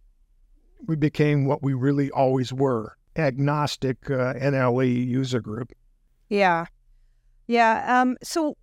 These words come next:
Speaker 2: why don't you tell us a little bit about the format of the meeting? And, and you said that it hasn't changed over the years, so that's great. I know you have a
Speaker 1: <laughs> Yeah, I
Speaker 2: panel.
Speaker 1: know. That's
Speaker 2: <laughs>
Speaker 1: Yeah.
Speaker 2: Which,
Speaker 1: Come on,
Speaker 2: which is
Speaker 1: Horton,
Speaker 2: good.
Speaker 1: get
Speaker 2: If it
Speaker 1: fresh.
Speaker 2: works, no, if it works, why,
Speaker 1: <laughs> Yeah,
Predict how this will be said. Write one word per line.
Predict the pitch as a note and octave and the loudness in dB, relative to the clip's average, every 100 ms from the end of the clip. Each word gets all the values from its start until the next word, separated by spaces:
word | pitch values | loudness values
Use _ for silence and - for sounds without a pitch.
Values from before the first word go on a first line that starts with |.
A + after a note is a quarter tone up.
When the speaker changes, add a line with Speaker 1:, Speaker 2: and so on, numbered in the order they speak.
| _ - | _ -14
Speaker 2:
why | A#3+ D#4 | 0 0
don't | G#4 A#4+ | 2 -2
you | |
tell | - - C#4 C#4+ | -4 -4 0 0
us | C4+ | 0
a | C4+ | -2
little | C4 B3 | -2 -2
bit | A3+ | -4
about | G#3 G#3+ - | -2 -2 -2
the | G3+ | -8
format | - A3+ A3 | -4 -2 0
of | G3 | -2
the | F#3 | -4
meeting? | G3 F#3 F3+ F#3 F#3 - | -4 -4 -4 -4 -6 -6
And, | G3 G3 F#3 F#3 F#3 G#3 - _ _ _ - | -4 -4 -2 -4 -6 -10 -16 _ _ _ -2
and | G3+ G3+ | 0 0
you | G#3 | -2
said | - G3 | -4 -4
that | G3 | -2
it | F3+ - | -4 -4
hasn't | A3+ A3+ G#3 E3+ | 0 0 -2 -4
changed | G3+ F#3 - | -4 -4 -6
over | F3 E3+ | -6 -4
the | F3 | -4
years, | F#3 F3+ | -4 -4
so | G3 | -2
that's | G3+ G#3 | -2 -2
great. | - F#3+ - | -4 -4 -4
I | - | -4
know | G3+ A3+ | -2 0
you | A3 G#3+ | 0 -2
have | G#3 | -2
a | F#3 - | -4 -6
Speaker 1:
<laughs> | - | -6
Yeah, | - - | 0 2
I | D#3 | 4
Speaker 2:
panel. | F3+ F#3 A#3+ | 4 4 2
Speaker 1:
know. | G#3+ - - | 0 -2 0
That's | A#3 C4 A#3+ | 2 2 0
Speaker 2:
<laughs> | A#3 A3 - A3 - _ _ _ A#3 A3+ A3+ - | -4 -6 -10 -10 -12 _ _ _ -4 -4 -6 -6
Speaker 1:
Yeah. | G3 E3+ - _ _ | 0 0 0 _ _
Speaker 2:
Which, | A4+ - | -2 2
Speaker 1:
Come | A#3+ A#3+ | 4 6
on, | |
Speaker 2:
which | - | 6
is | A#2 | 4
Speaker 1:
Horton, | F#3+ G3 | 2 2
Speaker 2:
good. | G#4+ | 6
Speaker 1:
get | A#3 | 6
Speaker 2:
If | D4 | 4
it | C4 | 2
Speaker 1:
fresh. | F3 - | 4 6
Speaker 2:
works, | C4+ C#4 - - | 4 2 -4 0
no, | D4+ F4 | 4 4
if | A#3 | 2
it | C4 A3 | -2 0
works, | C4 D4+ B3 E3 | 2 4 2 -2
why, | G#3+ | 0
Speaker 1:
<laughs> | |
Yeah, | G3+ | 2